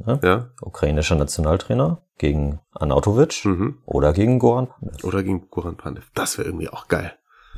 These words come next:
Speaker 1: Ja.
Speaker 2: Das wär geil. Das würde ich mir dann tatsächlich reinziehen.
Speaker 1: Auf jeden Fall.
Speaker 2: So, jetzt hattet ihr euch mal wieder Zeit, was, ähm, reinzuziehen. Ich würd mal sagen,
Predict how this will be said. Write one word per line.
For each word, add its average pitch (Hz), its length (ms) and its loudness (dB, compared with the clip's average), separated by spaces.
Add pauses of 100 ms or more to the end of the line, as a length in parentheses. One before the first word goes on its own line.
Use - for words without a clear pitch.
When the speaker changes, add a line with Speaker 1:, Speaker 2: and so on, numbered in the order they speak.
(340)
Speaker 1:
Ja. 69 160 4
Speaker 2:
Das - 280 -4
wär 80 100 -4
geil. - 340 -6 (640)
Das - 180 2
würde 90 140 4
ich - 80 -2
mir 85 60 2
dann 82 120 0
tatsächlich 82 400 -4
reinziehen. - 480 -4 (1160)
Speaker 1:
Auf - 180 2
jeden 67 160 -2
Fall. 71 260 -8 (800)
Speaker 2:
So, 107 460 6
jetzt - 140 0
hattet 98 180 0
ihr 101 100 8
euch 104 100 6
mal 87 140 4
wieder 85 200 2 (340)
Zeit, 92 360 0
was, 80 240 -4
ähm, 76 480 -4 (960)
reinzuziehen. 85 800 0
Ich - 140 -8
würd 95 120 0
mal 98 140 4
sagen, 98 340 2